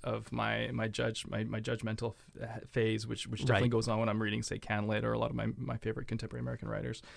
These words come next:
Speaker 1: Um, but yeah, no, I, y-, y-, you're definitely, I'm definitely thinking about that too, particularly when it comes to feedback, 'cause I could say, "Hey, you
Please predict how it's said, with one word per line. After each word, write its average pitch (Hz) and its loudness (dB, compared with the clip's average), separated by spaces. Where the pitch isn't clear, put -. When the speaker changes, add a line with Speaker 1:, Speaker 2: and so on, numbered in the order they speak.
Speaker 1:
Um, 120 6
but 123 4
yeah, 147 10
no, 120 10
I, 113 10
y-, - 2
y-, 117 -2
you're 120 0
definitely, 123 4
I'm 113 2
definitely 117 0
thinking 110 -6
about 107 -2
that 113 -6
too, 110 0
particularly 156 4
when 123 8
it 113 4
comes 107 0
to 104 -6
feedback, - 0
'cause - -6
I 113 0
could 117 -6
say, 117 0
"Hey, 151 2
you 127 2